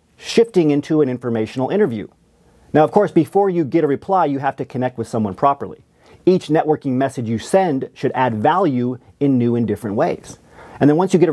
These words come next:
response, however, you want to carry the conversation forward to these deeper levels of professional intimacy.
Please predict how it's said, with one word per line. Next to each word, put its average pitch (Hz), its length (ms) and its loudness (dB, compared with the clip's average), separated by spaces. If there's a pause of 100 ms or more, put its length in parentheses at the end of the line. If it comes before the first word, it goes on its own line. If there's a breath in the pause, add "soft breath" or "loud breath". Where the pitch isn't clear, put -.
response, 247 400 0
however, 131 380 2
you 156 240 -4
want 165 180 -2
to 160 60 -4
carry 190 200 0
the 160 80 -2
conversation 151 500 -2
forward 185 480 2 (320 soft breath)
to 226 160 -2
these 180 200 0
deeper 202 440 0
levels 143 440 0
of 127 160 -6
professional 135 580 -4
intimacy. 175 680 -2